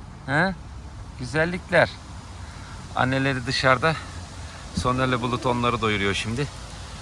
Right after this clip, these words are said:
Diğer bebişlerimiz şöyle hafif sağa sola dağılmışlar. Gel bakalım, gel bakalım. Seni yalavaş yalavaş.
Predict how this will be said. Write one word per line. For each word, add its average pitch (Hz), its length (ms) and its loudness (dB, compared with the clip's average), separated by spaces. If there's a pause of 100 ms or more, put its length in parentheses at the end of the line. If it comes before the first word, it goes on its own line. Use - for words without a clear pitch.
(500)
Diğer 139 220 2
bebişlerimiz 143 480 -2
şöyle 139 280 0
hafif 127 340 0 (840)
sağa 123 340 6
sola 131 360 0
dağılmışlar. 101 600 4 (480)
Gel 151 280 -2
bakalım, 131 380 -4 (100)
gel 139 220 0
bakalım. - 340 -8 (140)
Seni - 320 -4
yalavaş - 520 0
yalavaş. - 520 0